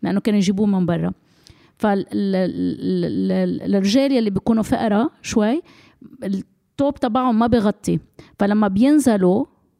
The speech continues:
بالركوع، لما عم يركعوا أو عم يسجدوا، ببين شوي هيك، آه، آخر ظهرهم يعني، you know. So، النساء عم ينزجعوا من هالمنظر. شو بتفكري معقول يصير؟ معقول كان مفروض سيدنا محمد يقول لهم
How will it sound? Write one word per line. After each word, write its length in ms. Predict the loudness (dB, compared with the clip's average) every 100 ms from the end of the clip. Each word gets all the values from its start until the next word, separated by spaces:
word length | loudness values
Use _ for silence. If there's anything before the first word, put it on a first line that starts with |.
| _
بالركوع، 680 | -2 2 2 2 2 2 -2 -4
لما 160 | 0 0
عم 160 | 2
يركعوا 400 | 2 0 -2 -2
أو 100 | -2
عم 200 | -2 0
يسجدوا، 360 | 0 0 -2 0
ببين 400 | 0 0 2 2
شوي 440 | 2 2 2 -2 -6 -14 _ -4
هيك، 280 | -4 -2 -6
آه، 760 | -6 -6 -10 -14 -12 -10 -6
آخر 240 | -4 -2 -2
ظهرهم 400 | -2 0 0 0
يعني، 400 | 0 -2 0 0
you 40 |
know. 140 | 0 -2 _ _ -20 -20 -20 -8
So، 300 | -2 -2 -2 -6 -2
النساء 360 | 0 0 0 0
عم 160 | 0
ينزجعوا 440 | 2 2 2 2 0
من 120 | 2
هالمنظر. 580 | 2 2 2 0 -2 -6 -16 -20 -20 _ _ _
شو 140 | 0 2
بتفكري 460 | 2 0 0 0
معقول 340 | 2 2 0 0
يصير؟ 400 | 0 0 0 0
معقول 420 | 0 2 2 0 _ _ -16 -4
كان 140 | 0 2
مفروض 460 | 2 2 2 2 -2 _ _ _ _ _ _ _
سيدنا 300 | -4 0 2
محمد 440 | 0 0 0 0 0
يقول 220 | -2 0
لهم 340 | 0 0 -2